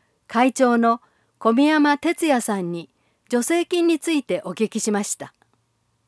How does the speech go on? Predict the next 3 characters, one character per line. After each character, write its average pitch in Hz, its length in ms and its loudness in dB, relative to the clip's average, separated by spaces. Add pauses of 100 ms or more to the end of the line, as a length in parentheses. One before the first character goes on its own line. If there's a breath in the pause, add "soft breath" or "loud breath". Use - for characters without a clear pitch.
(1800)
活 262 280 -2
動 311 240 4
は 277 240 4